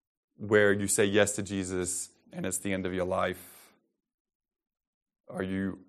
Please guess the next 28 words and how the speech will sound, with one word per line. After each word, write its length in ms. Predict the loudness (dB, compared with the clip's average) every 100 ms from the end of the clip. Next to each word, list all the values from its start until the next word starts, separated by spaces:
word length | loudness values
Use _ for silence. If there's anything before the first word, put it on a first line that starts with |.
| -6
s-, 160 | -6
distance 500 | 0 2 2 0 -4
yourself 520 | -4 -2 2 4 2 0
and 120 | -6
you 100 | -6
spare 440 | -8 -4 -2 -2
your 140 | -4 -8
human 340 | -8 -6 -6
life. 380 | -8 -10 -12 _ _ _ _ _ _ _ _ _ _ _ _ _ _ _ _ _ -4
Most 180 | -2
of 80 | 0
us 140 | 0 0
will, 180 | -4 -10 -18 -12
you 80 | -4
know, 100 | -4
probably 280 | 0 0 2
never 220 | 0 -2
be 240 | -2 -2
in 140 | -2 -2
that 360 | -4 -4 -6 -12 -18 -10
scenario. 760 | -6 -2 0 0 0 -4 -8 -14 -20 _ _ _ _ _ _ _ _ _ _ _ _ _ _ _
But 160 | -2 4
that 200 | 4 6
doesn't 580 | 6 6 0 -4 -10 -4
mean 140 | -2
the 100 | -2
question 800 | -8 2 2 2 -2 -2 -2 -6 -16 _ _ _ _ _ _ _
i-, 80 | -8